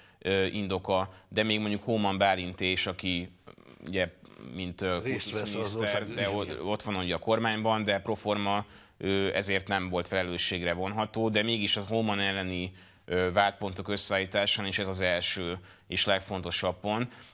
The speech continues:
Speaker 1: Hát nem véletlenül egyébként, mert igazolni kellett azt a tézist, a szovjetek által kidolgozott tézist, hogy itt negyvenegy és negyvenöt között a második nagy honvédő háború zajlott. És hogyha ezt, ezt a narratívát akarom, ö, abszolúttá tenni,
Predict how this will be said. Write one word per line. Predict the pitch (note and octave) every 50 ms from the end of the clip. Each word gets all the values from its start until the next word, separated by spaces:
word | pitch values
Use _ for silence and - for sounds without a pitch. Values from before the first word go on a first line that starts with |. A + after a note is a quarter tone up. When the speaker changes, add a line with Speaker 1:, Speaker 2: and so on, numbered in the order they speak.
| - _
Speaker 1:
Hát | - G#2 G#2+ - -
nem | A2 C3 C#3 C3 A#2+
véletlenül | B2+ B2+ B2 A#2 - - A2 G#2+ G#2+
egyébként, | G#2 G2+ G2+ G2 F#2+ - - G#2+ G#2 A2 A2 A2
mert | G#2+ G#2 G2+ - - -
igazolni | A#2+ A2 A2 G#2 G#2 G#2 G2+ G2 F#2+
kellett | - G#2+ G2+ G2 G2 F#2 - -
azt | G2 F#2+ - -
a | F#2+
tézist, | F#2 - G2+ G2 F#2+ - F2+ F#2+ G2+ G#2 - - -
a | F#2+ F2 F2 F2
szovjetek | F2+ - G#2+ G2+ G2 F#2 - G2+ F#2 G2+
által | F#2+ F#2 - F#2 -
kidolgozott | - F#2+ G2 F#2+ F#2+ F#2 F2+ F2 F2+ E2 D#2+ -
tézist, | G#2 G#2 G2+ G2+ A2 A2 G#2+ -
hogy | G#2 G2+
itt | F#2+ G2
negyvenegy | G#2+ G#2+ G#2 G2+ G2+ G2+ F#2+ F#2+ F#2+ F#2+ F#2 - - - - - - -
és | - E2+ -
negyvenöt | G#2+ G#2+ G#2+ G2+ G2 G2 F#2+ G2 F#2+
között | F#2+ - F#2+ G2+ G2+ G2+ G2+ - - - - -
a | - G2
második | G#2+ G#2 G2+ G2+ - - G2+ F#2 F2+ F2
nagy | G#2+ G2 F#2 F2+
honvédő | F#2+ G2 F#2+ F#2 F2+ F2+ F2 E2+ F2 F2+
háború | F#2 F#2+ F#2+ F#2 F2 F2 F2+ F2+
zajlott. | F2+ F2 F#2+ G2 G#2 G2+ F#2 E2+ D2 C#2+ - - - - - - - - - - -
És | - F2+ -
hogyha | G2 F2+ - G2+ G2 G2
ezt, | G#2 G#2 - - - -
ezt | - A2 A2 - - A#2
a |
narratívát | G#2 A2 A2+ G#2+ G2+ F#2+ - G#2 F#2+ F#2+ F#2 F2+ -
akarom, | G2+ F#2+ - G2 F#2+ F2+ F2+ F2+ F#2 F#2+ F#2+ - - -
ö, | - F2 F2+ F2 E2+ E2+ - -
abszolúttá | - G2+ G#2 G2 - - G#2+ G2+ F#2 F#2 F#2 - F2+ E2+ E2
tenni, | - G2 G2+ G2+ G#2+ A2 A#2 A#2 A2